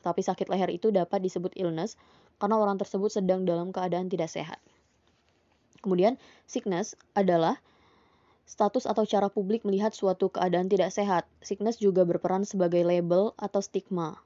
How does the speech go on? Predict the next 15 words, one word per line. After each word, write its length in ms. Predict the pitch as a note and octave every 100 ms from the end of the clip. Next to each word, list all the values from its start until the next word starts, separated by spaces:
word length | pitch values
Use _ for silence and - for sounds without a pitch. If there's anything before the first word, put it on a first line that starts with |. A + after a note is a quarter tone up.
| _ -
Ketika 240 | F#3+ F#3
dilabeli 480 | F3 F3 F3 F3 F3+
sakit 400 | A3 A3 F#3+ -
atau 240 | G3 F#3+
sick, 320 | - F3 E3 _ _ _ _ -
ada 160 | A3 A#3+
pemakluman 1000 | A3+ G#3 G3 - - G#3+ G3 F3 F#3+ A3+
dari 180 | F#3 F#3+
publik, 480 | - A3+ G3 F#3+ -
misalnya, 560 | G3 F#3+ F3 F3+ F3 - -
"Dia 240 | F#3+ A3
memang 240 | G#3 F#3+ -
sakit, 480 | F#3+ - F#3 -
abaikan 320 | F#3 E3+ D#3+ E3+
saja. 480 | F3+ F#3 G3 F3